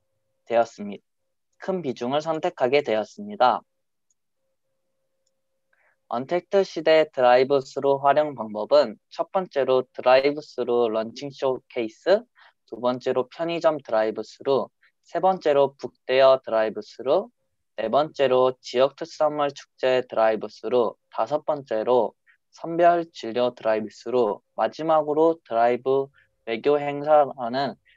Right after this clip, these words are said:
다양한 방법이, 다양한 방법의 드라이브스루가 있다는 걸 알게 되었습니다. 그래서 저희는 언택트 시대 드라이브스루, 서산 육종만을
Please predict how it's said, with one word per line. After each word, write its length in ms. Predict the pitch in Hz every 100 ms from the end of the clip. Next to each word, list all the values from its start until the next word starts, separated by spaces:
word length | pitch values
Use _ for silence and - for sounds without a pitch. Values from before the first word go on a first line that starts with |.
| _ -
다양한 500 | 123 131 147 160 151
방법이, 680 | 123 117 127 131 160 170 - _ _
다양한 400 | 120 123 139 156
방법의 640 | 135 110 110 117 143 117 101 _
드라이브스루가 960 | 117 127 135 143 139 - 127 131 135 156
있다는 460 | 127 - 117 113
걸 240 | 120 160 - _
알게 300 | 113 110 131
되었습니다. 760 | 117 - - 104 104 110 113 - _ _ _ _ _ _ _ _ _ _ _ _ _ _ _ _ _ - - _ _ _ _ _
그래서 560 | - 139 160 180 180
저희는 540 | 175 135 127 127 143 135
언택트 500 | 117 120 165 165 185
시대 400 | 170 147 147 147 -
드라이브스루, 920 | 123 123 131 131 131 - 113 123 147 _ _
서산 440 | - 165 190 156
육종만을 840 | 110 - 156 151 127 113 127 117